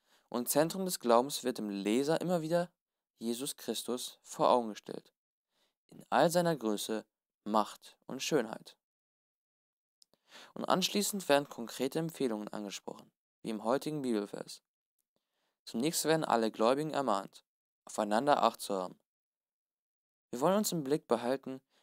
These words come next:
was auch immer geschieht. Wir sollen niemanden übersehen, sondern die Bedürfnisse des anderen wahrnehmen und achtsam sein.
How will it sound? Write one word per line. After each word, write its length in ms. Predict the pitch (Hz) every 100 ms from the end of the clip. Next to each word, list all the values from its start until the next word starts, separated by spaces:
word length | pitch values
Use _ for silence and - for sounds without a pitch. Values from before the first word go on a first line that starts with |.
| _
was 160 | - -
auch 140 | -
immer 240 | 147 165 147
geschieht. 500 | - 120 107 - - _ _ _ _ _ _ _ _ _ -
Wir 80 | 110
sollen 200 | 110 117
niemanden 400 | 165 190 185 143
übersehen, 540 | 165 143 113 117 127 _ _ _ _ _ _ -
sondern 280 | 117 107
die 80 | 98
Bedürfnisse 920 | 87 95 - 151 180 185 180 - 135 - _ _ _
des 240 | - - -
anderen 360 | 127 147 151
wahrnehmen 500 | 113 101 101 104 117 -
und 160 | - 165
achtsam 460 | 143 - - 110
sein. 200 | - -